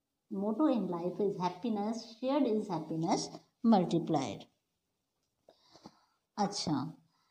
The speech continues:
हमेशा हमें क्या है, दुनिया भर में ऐसे कई लोग हैं जो लोगों के जीवन में आशा और खुशी लाते हैं, जिनके जीवन में आशा और खुशी कम होती है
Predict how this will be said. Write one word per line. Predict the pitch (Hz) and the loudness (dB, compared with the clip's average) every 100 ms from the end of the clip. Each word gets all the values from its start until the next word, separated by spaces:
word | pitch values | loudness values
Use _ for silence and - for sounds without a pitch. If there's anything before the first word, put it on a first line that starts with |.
| _ _ _ _ _ _ _ 180 | _ _ _ _ _ _ _ 0
हमेशा | 226 277 311 381 381 | 8 10 10 6 6
हमें | 349 302 294 | 10 10 10
क्या | 285 262 | 8 8
है, | 247 262 254 | 8 8 8
दुनिया | 214 220 294 | 8 10 10
भर | 262 240 | 10 8
में | 226 | 6
ऐसे | 202 262 | 6 4
कई | 262 220 247 | 4 4 6
लोग | 226 196 | 6 8
हैं | 202 247 | 8 8
जो | |
लोगों | 233 185 202 | 8 6 6
के | 233 220 | 4 4
जीवन | 196 185 | 4 4
में | 196 - | 2 2
आशा | 170 165 220 | -2 2 2
और | 220 | 2
खुशी | 220 - 277 | 0 6 8
लाते | 262 269 233 | 8 6 4
हैं, | 254 294 | 8 8
जिनके | 202 202 202 233 | 8 4 4 4
जीवन | 202 214 208 | 6 4 4
में | 208 220 | 4 2
आशा | 226 175 175 - | 2 0 0 0
और | 233 | 0
खुशी | 226 196 269 | 0 0 0
कम | 262 - 247 | 0 2 6
होती | 269 233 - 240 | 6 6 6 6
है | 254 | 6